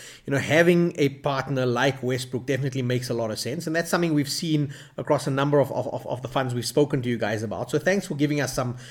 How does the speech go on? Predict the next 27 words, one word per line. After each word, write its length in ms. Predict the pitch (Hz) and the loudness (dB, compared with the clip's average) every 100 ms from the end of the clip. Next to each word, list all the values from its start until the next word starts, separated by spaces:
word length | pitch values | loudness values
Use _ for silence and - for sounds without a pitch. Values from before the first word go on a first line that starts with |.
| - - | -20 -8
some 220 | 127 127 | -6 0
color 220 | 147 147 | 4 4
on 160 | 123 127 | 4 4
that. 300 | 131 - - _ _ _ _ - | 2 2 -10 _ _ _ _ 0
John, 160 | 294 | 2
I 40 | 311 | 2
have 140 | 240 | 0
one 300 | 117 131 165 | 2 2 4
more 220 | 156 156 | 6 6
investment 580 | 139 110 117 - 127 123 | 4 0 -2 -2 -2 -2
question 420 | 113 110 - 113 | -4 -6 -6 -6
to 100 | 110 | -4
actually 340 | 113 - 123 - | -6 -6 -6 -4
add 220 | 110 104 | -6 -6
in 140 | 107 | -8
here. 200 | 101 98 | -8 -8
And, 220 | - 127 127 | -6 -6 -6
and, 140 | 139 139 | -8 -4
and 100 | 147 | 2
that 160 | 190 226 | 4 4
is, 160 | 196 - - _ - | 0 -6 -20 _ -4
why 280 | 131 151 262 | 0 0 -2
should 200 | 302 294 | -2 0
I 160 | 294 | -2
consider 720 | - 175 151 165 120 104 113 131 | -2 -4 0 2 2 0 -6 -6
an 100 | 131 | -6
investment 800 | 127 107 135 - 147 135 135 | -4 -4 -4 -2 -2 -2 -4